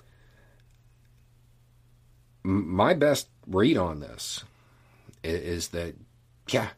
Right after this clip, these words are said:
it w-, it was Ukraine, and they pulled off something pretty wild. Um, you know, that it may be cast as them expanding the war.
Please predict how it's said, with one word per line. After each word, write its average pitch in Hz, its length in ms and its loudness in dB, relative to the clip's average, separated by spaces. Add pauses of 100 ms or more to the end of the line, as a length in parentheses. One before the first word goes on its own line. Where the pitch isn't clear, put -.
it 101 100 -6
w-, 92 260 -4
it 98 80 0
was 98 180 0
Ukraine, 98 380 -6 (260)
and 101 140 -2
they 95 100 0
pulled 107 320 2
off 92 300 -2 (120)
something 92 460 -4 (320)
pretty 92 240 -2
wild. 95 640 -2 (240)
Um, 76 600 -12 (1200)
you 78 100 -6
know, 85 220 -4
that 82 240 -2 (380)
it 98 180 2
may 90 180 2
be 92 200 0
cast 90 500 -4
as 80 100 -4
them 82 320 -6
expanding 90 800 -4 (200)
the 87 100 -2
war. 85 540 -2